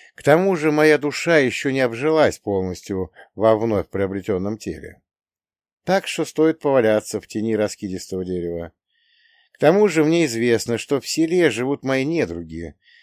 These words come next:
поэтому инстинкт самосохранения, а также приобретённые в иной реальной жизни навыки, настоятельно рекомендуют экстренно избавиться от компашки Андрея Саврасова.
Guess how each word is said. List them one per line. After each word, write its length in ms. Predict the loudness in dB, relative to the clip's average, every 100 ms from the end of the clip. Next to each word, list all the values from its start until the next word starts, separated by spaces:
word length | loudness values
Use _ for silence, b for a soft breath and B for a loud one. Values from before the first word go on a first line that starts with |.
| b b b 2
поэтому 480 | 4 4 4 4
инстинкт 440 | 4 2 0 0 2
самосохранения, 1120 | 4 4 2 -2 0 2 2 0 0 2 2
а 40 |
также 400 | 4 2 2 -2
приобретённые 840 | 0 2 2 0 2 2 0 -2 0
в 120 | 0
иной 260 | 2 0
реальной 380 | 2 0 0 -4
жизни 480 | -4 -6 -6 -8 -8 b b b
навыки, 760 | 0 6 6 6 0 -4 -8 -8 _ _ _ _
настоятельно 680 | -8 2 2 2 0 0 0
рекомендуют 640 | 0 -2 0 0 -2 -4 -6
экстренно 520 | -6 -6 -4 0 0
избавиться 880 | -2 -6 -8 2 4 4 -2 -6 -6
от 120 | -4
компашки 840 | -4 -4 0 0 0 -6 -6 -6 _ _ _
Андрея 420 | -4 0 0 0
Саврасова. 720 | 0 0 -2 -6 -14 -18